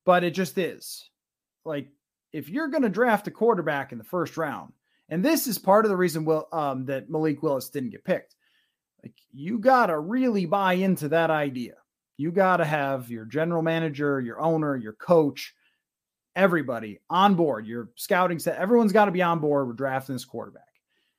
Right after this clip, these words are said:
And it's not exactly as easy as saying, "Well, it's a better deal to get Hooker." Now,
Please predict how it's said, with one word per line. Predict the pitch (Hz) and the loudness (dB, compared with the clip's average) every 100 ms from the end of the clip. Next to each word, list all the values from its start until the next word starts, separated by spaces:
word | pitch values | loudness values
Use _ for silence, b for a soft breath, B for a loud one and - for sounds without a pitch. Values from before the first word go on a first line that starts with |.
| _ _ _ _ _ | _ _ _ _ _
And | 170 180 180 175 175 170 170 - _ _ _ | -2 2 2 2 2 0 -4 -14 _ _ _
it's | 190 180 | -6 -4
not | 180 190 233 240 | -4 -2 2 2
exactly | 202 151 147 214 226 208 180 | 2 -2 -2 2 2 0 0
as | 160 147 | -2 -2
easy | 170 151 156 | -4 -2 -4
as | 151 | -2
saying, | 160 151 165 | -4 -2 2
"Well, | 226 214 | 6 6
it's | 202 | 4
a | 160 | 0
better | 180 175 | 0 0
deal | 151 160 190 175 | -2 -2 2 2
to | 160 | 0
get | 139 143 | -4 -4
Hooker." | 147 208 160 | -2 -2 -2
Now, | 170 285 208 151 | 2 4 4 2